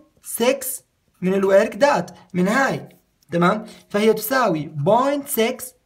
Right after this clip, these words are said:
من الثلاثة، تمام؟ طيب، حلو. فبالتالي أنا معاي كيو دوت. طب لو اجينا مع بعض على الفيرست لو،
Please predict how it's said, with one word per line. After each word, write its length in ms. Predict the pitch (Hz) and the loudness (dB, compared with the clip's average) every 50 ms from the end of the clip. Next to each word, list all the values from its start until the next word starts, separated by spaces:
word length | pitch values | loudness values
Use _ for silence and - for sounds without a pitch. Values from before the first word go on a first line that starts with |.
| _ _ - | _ _ -2
من 200 | 175 190 226 262 | 0 0 0 0
الثلاثة، 560 | 277 277 - 254 233 190 147 127 135 - - _ _ _ _ _ _ _ _ _ _ _ _ _ - | -4 -4 -2 -2 -2 0 -2 -4 -6 -12 -18 _ _ _ _ _ _ _ _ _ _ _ _ _ -8
تمام؟ 380 | 156 170 185 214 240 - - - _ _ _ _ _ _ | -4 -2 -2 -2 -4 -6 -10 -18 _ _ _ _ _ _
طيب، 280 | - 170 143 - - - _ _ _ _ _ _ | -2 -2 -2 -4 -10 -20 _ _ _ _ _ _
حلو. 340 | _ - 285 226 170 135 135 - - _ _ _ _ _ _ _ _ _ _ _ _ _ _ _ | _ -8 -6 -6 -6 -6 -8 -12 -18 _ _ _ _ _ _ _ _ _ _ _ _ _ _ _
فبالتالي 800 | - 208 220 277 277 277 - - 294 294 269 214 196 190 - - | -2 -2 -2 -2 -6 -4 2 4 4 4 4 2 -2 -4 -6 -10
أنا 100 | 233 247 | -10 -6
معاي 320 | 233 233 220 277 294 294 | -4 -4 -2 -2 -2 -2
كيو 180 | 277 - 262 247 | -4 -8 -8 -6
دوت. 220 | 190 156 147 - - - _ _ | -6 -4 -4 -6 -10 -16 _ _
طب 360 | - 175 147 - - - _ _ _ _ _ _ - - | -4 -4 -4 -4 -10 -18 _ _ _ _ _ _ -10 -6
لو 200 | 156 156 170 180 | -4 -2 -2 -2
اجينا 400 | 190 160 - 294 311 285 269 262 | -4 -4 -4 -2 -2 -2 -2 -4
مع 180 | 262 262 254 220 | -4 -2 -4 -2
بعض 480 | 185 254 254 220 185 160 156 165 - - - _ _ _ _ _ _ _ _ _ _ _ - | 0 0 0 0 0 -2 -6 -8 -10 -16 -20 _ _ _ _ _ _ _ _ _ _ _ -8
على 360 | 131 147 214 208 208 202 208 | -4 -2 0 0 0 -2 -2
الفيرست 420 | 196 185 - 254 269 254 - - | -4 -2 0 0 0 0 -4 -4
لو، 240 | 190 185 185 185 185 | -2 -2 -2 -2 -4